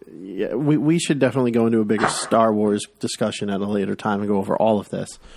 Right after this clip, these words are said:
Um, but in this new movie, Rogue One, you got to see a few more planets. Um, did any of those stand out to you?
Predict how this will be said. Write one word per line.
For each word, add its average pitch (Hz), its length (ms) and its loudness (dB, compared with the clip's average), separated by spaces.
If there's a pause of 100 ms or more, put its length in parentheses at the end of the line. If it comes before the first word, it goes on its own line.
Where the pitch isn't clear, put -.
(600)
Um, 98 420 -4 (140)
but 147 280 2
in 143 140 2
this 147 180 0
new 185 200 4
movie, 131 300 2
Rogue 120 260 2
One, 117 320 0 (280)
you 139 240 -4
got 160 220 2
to 147 60 -6
see 143 180 0
a 123 60 2
few 135 200 0
more 123 200 0
planets. 110 640 -4 (760)
Um, 98 440 -2 (360)
did 143 200 4
any 147 220 4
of 120 120 2
those 147 300 2
stand 110 260 2
out 101 200 -2
to 104 100 -6
you? 95 160 -4